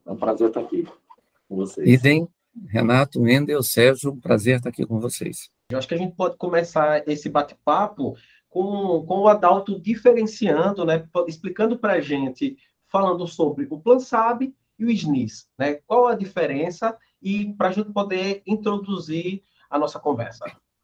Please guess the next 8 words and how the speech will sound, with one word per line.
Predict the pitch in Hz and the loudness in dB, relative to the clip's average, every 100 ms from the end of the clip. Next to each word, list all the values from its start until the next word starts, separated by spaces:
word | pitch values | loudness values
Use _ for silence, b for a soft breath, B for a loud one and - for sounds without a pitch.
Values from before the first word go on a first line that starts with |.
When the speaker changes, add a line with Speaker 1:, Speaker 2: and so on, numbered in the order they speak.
| _ _ - B B B B _ - | _ _ -20 B B B B _ 2
Speaker 2:
Bem, | 135 - | 2 2
são | - 156 151 | 2 4 8
dois | 180 196 208 | 8 8 4
instrumentos | - - 151 135 156 147 139 110 | -4 2 4 6 4 0 -2 -2
extremamente | 127 - 170 196 180 156 160 - 165 | -6 2 4 6 6 4 0 -2 -4
importantes | 131 151 131 - 127 143 - 123 - | 0 2 2 2 2 2 -2 -8 -2
para | 127 | 2
o | 131 | 4